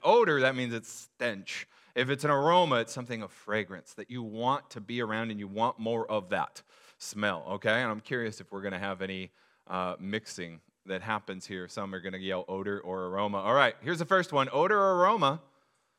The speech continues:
That's an odor, right? Nobody wants more of that. All right. That was an easy one. Okay, how about this? Fresh cut grass.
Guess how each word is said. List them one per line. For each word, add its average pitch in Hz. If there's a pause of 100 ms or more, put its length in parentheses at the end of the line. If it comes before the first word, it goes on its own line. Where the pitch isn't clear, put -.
(1300)
That's 139
an 139
odor, 139
right? 123
Nobody 165
wants 135
more 127
of 113
that. 104 (320)
All 127
right. 147 (500)
That 156
was 190
an 190
easy 165
one. 113
Okay, 156
how 156
about 170
this? 156 (300)
Fresh -
cut 160
grass. 127